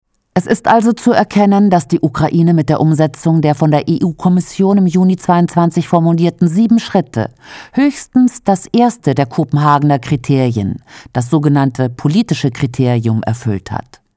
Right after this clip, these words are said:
Dies ist die Voraussetzung dafür, dass es überhaupt zu Beitrittsverhandlungen kommen kann.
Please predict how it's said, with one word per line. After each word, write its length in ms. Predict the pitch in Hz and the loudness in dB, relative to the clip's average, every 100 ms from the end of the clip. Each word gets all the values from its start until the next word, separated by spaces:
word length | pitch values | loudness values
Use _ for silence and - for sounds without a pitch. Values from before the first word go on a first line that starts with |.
| _ _ - | _ _ -8
Dies 140 | 156 | -2
ist 160 | 185 - | -2 -2
die 60 | 196 | 0
Voraussetzung 760 | 180 185 208 - 175 - 185 | 0 2 2 2 -2 0 2
dafür, 400 | 175 165 - 185 | 2 2 0 0
dass 160 | 170 175 | 0 0
es 120 | - | -2
überhaupt 460 | 160 160 240 - - | 0 2 0 0 -4
zu 120 | 170 | 0
Beitrittsverhandlungen 1080 | 147 123 - 120 - 147 139 131 131 123 120 | 0 0 -2 -4 -2 0 2 2 2 0 0
kommen 360 | 120 110 107 | 0 -2 -2
kann. 400 | - 107 98 95 | -4 -6 -6 -10